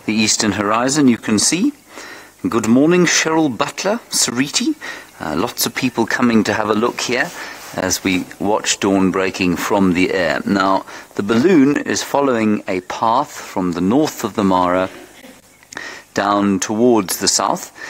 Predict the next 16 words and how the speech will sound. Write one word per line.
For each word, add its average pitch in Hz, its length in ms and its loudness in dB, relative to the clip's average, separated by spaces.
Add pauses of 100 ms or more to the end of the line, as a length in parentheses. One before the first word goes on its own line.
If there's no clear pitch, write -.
(220)
Uh, 87 140 -2
the 90 120 0
wind 117 480 4 (140)
s-, - 160 -4 (100)
tends 165 420 4
to - 120 -4
blow, 95 320 0
I 87 100 0
think, - 460 0 (300)
northeast 123 1040 0
towards 110 500 2
the - 120 -4
southwest 104 920 -2 (460)
during 98 360 4
the 90 60 -2
course - 520 2